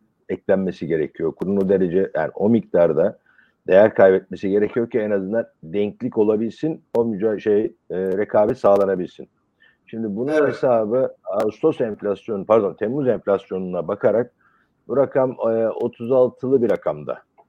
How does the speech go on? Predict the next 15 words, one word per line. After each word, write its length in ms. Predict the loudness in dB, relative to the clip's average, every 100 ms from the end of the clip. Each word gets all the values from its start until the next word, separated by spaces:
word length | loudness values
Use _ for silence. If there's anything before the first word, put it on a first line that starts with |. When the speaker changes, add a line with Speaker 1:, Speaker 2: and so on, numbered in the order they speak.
| _ _
Speaker 1:
Hesaplandığın 720 | -6 -2 -2 -2 -2 -2 -4
Speaker 2:
Hı. 40 | -2
Speaker 1:
zaman 260 | 0 0
otuz 280 | 0 -2 2
altılı. 420 | 2 2 -6 -6 -12 _ _ _ _ _ _ _
Buraya 240 | -2 2 4
kadar 260 | 4 4
gittiği 460 | 4 0 -4 -2 0
zaman 280 | 2 0 0
da 80 | -2
bu 60 |
sefer 260 | 0 0 2
başka 320 | 0 2 2
problemler 580 | 2 2 0 -4 -10 -12
çıkıyor. 360 | -18 -20 -20